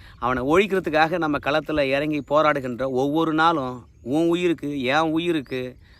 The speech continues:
அதோட நம்ம தலைவர்களாக இருக்கக்கூடிய ராகுல் காந்தி மற்ற தலைவர்களுக்கெல்லாம் வந்து பார்த்திங்கன்னா ஆபத்து அப்படின்னு நம்முடைய ஈ வி கே இளங்கோவன் அவர்கள் வந்து சொல்றாரு. கொஞ்சம் நியாயமா பேசணும்.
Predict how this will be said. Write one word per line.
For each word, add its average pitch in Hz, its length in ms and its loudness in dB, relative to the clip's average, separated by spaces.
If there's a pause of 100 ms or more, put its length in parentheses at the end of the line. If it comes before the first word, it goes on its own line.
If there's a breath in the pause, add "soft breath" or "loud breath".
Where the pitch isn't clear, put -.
(120)
அதோட 127 520 0 (120)
நம்ம 117 280 -4
தலைவர்களாக 147 560 0
இருக்கக்கூடிய 131 300 -12
ராகுல் 120 560 -4
காந்தி 143 220 -2
மற்ற 123 280 -6
தலைவர்களுக்கெல்லாம் 135 720 -4
வந்து 127 140 -6
பார்த்திங்கன்னா 113 380 -10 (340 soft breath)
ஆபத்து 120 720 0
அப்படின்னு 110 640 -6 (260)
நம்முடைய 110 580 -6 (320 soft breath)
ஈ 156 140 -4
வி 175 140 -4
கே 147 380 0
இளங்கோவன் 131 380 -4
அவர்கள் 110 240 -8
வந்து 113 240 -8
சொல்றாரு. 113 360 -6 (520 soft breath)
கொஞ்சம் 110 420 -8
நியாயமா 185 520 2 (100)
பேசணும். 139 380 -6